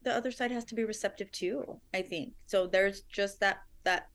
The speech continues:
magic mixture, I think, that has to meet in the middle and be like, "Okay, either we're gonna move, or we're gonna keep it down, or we're gonna agree to be in the same space and understand that this is what's happening on both sides," whatever it is, whatever that agreement has to be.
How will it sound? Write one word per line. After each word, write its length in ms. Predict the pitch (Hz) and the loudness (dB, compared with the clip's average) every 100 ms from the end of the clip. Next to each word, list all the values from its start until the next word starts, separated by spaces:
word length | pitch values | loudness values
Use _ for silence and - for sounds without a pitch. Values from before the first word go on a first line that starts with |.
| - | -10
magic 440 | 196 185 180 196 | -4 -4 -4 -4
mixture, 520 | 180 180 - - 175 - | -4 -4 -4 -4 -2 0
I 100 | 175 | -2
think, 280 | - 170 - | -4 -6 -2
that 160 | 175 | -2
has 200 | 185 185 | -2 -6
to 100 | - | -6
meet 200 | 180 180 | -8 -6
in 100 | 180 | -6
the 80 | 175 | -6
middle 300 | 170 175 185 | -4 -4 -4
and 80 | 180 | -4
be 100 | 180 | -4
like, 220 | 175 170 | -4 -2
"Okay, 320 | 175 175 165 | -4 -2 -4
either 420 | 165 175 175 170 165 - - - | -4 -2 0 0 -2 -8 -18 -6
we're 160 | - 208 | 0 2
gonna 140 | 214 | 2
move, 340 | 202 202 196 180 | 2 2 2 0
or 140 | 160 165 | -4 -4
we're 140 | 196 | -6
gonna 140 | 208 | -6
keep 180 | 196 202 | -4 -4
it 80 | 214 | -2
down, 380 | 190 180 180 175 | -2 -4 -6 -6
or 160 | 160 | -4
we're 160 | 160 185 | 0 0
gonna 220 | 202 190 | 0 -4
agree 380 | 180 - 190 185 | -8 -4 -2 -2
to 380 | 180 180 170 170 - - _ _ _ - - | -2 -4 -2 -4 -6 -18 _ _ _ -20 -4
be 140 | 196 | 0
in 60 | 190 | 0
the 80 | 190 | 0
same 220 | 190 175 | -2 -4
space 460 | - 180 175 175 160 | -4 0 0 0 -2
and 240 | 165 156 | -6 -6
understand 480 | 175 170 165 170 165 | -6 -6 -4 -4 -4
that 120 | 165 | -4
this 160 | 170 170 | -6 -6
is 120 | 170 | -6
what's 160 | 160 - | -6 -4
happening 380 | 165 170 170 | -6 -6 -8
on 80 | 165 | -8
both 160 | 165 160 | -6 -4
sides," 580 | 160 160 156 156 - - | -2 -2 -4 -6 -12 -14
whatever 680 | - 190 170 180 180 170 160 | -12 -6 0 2 2 0 0
it 100 | 170 | 0
is, 340 | 165 151 147 | 2 0 -4
whatever 260 | - 165 165 | -4 -4 -4
that 180 | 160 | -4
agreement 400 | 165 160 156 - | -4 -4 -6 -6
has 240 | 170 170 - | -8 -10 -8
to 100 | - | -10
be. 440 | - - 170 185 | -8 -6 -8 -10